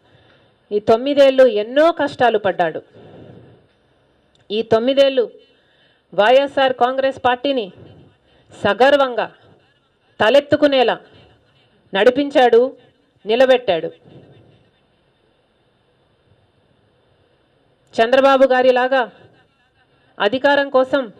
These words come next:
నిలబెట్టుకోలేని వాగ్దానాలు చేయలేదు. చంద్రబాబు గారిలాగా ఒక జెండా పెట్టుకొని గెలిచిన వాళ్ళని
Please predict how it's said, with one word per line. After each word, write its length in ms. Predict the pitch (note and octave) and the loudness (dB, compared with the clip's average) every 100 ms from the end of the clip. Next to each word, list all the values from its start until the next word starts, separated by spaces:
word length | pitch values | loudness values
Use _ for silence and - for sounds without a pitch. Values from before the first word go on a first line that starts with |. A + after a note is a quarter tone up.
| - _ _ _ _ _ _ _ - | -20 _ _ _ _ _ _ _ -2
నిలబెట్టుకోలేని 840 | A3+ C4+ D4 D4 D4 C#4+ C#4 C4+ | 2 4 4 2 2 2 2 -2
వాగ్దానాలు 580 | B3+ B3+ A3 C4+ C#4 C#4+ | -2 -2 -2 -4 -2 -4
చేయలేదు. 520 | C#4+ A3+ G#3+ F#3+ E3 - _ _ _ _ _ _ _ _ _ _ _ _ - - - | 0 0 0 -4 -10 -20 _ _ _ _ _ _ _ _ _ _ _ _ -20 -10 -2
చంద్రబాబు 480 | A#3+ C4+ C#4 C#4 | 2 4 4 4
గారిలాగా 560 | C#4 C4+ C4+ B3+ C4 C#4 G#3+ - - _ _ _ _ _ _ _ _ _ _ _ _ _ G#3+ | 4 2 2 0 0 -4 -6 -16 -20 _ _ _ _ _ _ _ _ _ _ _ _ _ 0
ఒక 120 | A3+ | 2
జెండా 320 | A#3 G#3 A#3 C#4 | 2 0 0 0
పెట్టుకొని 400 | C#4+ C#4 C#4 C4 | 0 0 -2 -2
గెలిచిన 280 | A#3+ B3 C4+ | -4 -4 -2
వాళ్ళని 420 | A#3 A#3 D4 C4+ | 0 0 -2 -6